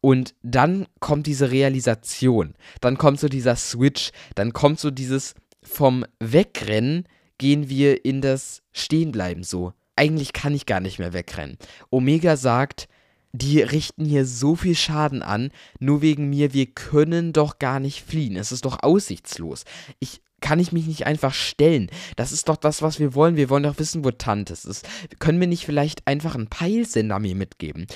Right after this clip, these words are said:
oder am Schiff anbringen und dann führe ich euch nach Tantis, ihr holt mich dann da raus und alle anderen Klone und wir retten Pabo, wir retten die Unschuldigen.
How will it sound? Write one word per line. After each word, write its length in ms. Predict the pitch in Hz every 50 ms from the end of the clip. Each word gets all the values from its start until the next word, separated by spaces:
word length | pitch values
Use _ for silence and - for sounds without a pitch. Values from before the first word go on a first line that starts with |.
| - -
oder 200 | - 147 156 127
am 100 | 139 156
Schiff 320 | - - - 208 208 -
anbringen 560 | - - 135 123 117 98 95 95 90 87 80 - - - - 151 -
und 120 | - 143
dann 200 | 147 151 151 - - _ _ _
führe 540 | - - - - 175 190 202 190 202 - - -
ich 340 | 202 220 214 - - -
euch 240 | - 180 190 180 -
nach 160 | 185 170 -
Tantis, 600 | - - - - 180 196 208 - 156 92 - - - - - - - -
ihr 260 | - 170 185 180 170
holt 260 | 175 196 208 196 -
mich 200 | - 196 - -
dann 180 | - 175 170 175
da 120 | 170 151
raus 340 | 151 160 190 190 160 131 -
und 220 | - 143 135 -
alle 260 | 151 190 202 190 147
anderen 440 | - 180 180 170 156 151 165 156 147
Klone 520 | - - - 165 180 196 180 127 90 - - - - - - - - _ _ _ _
und 200 | 151 160 147 143
wir 280 | 151 170 196 196 170 165
retten 280 | 185 - - 170 165
Pabo, 500 | - - 170 160 175 196 190 160 127 113
wir 140 | 123 123 127
retten 200 | 160 - 120 170
die 140 | 160 165 -
Unschuldigen. 880 | - 180 196 202 202 - - 165 135 123 107 101 87 - 85 78 73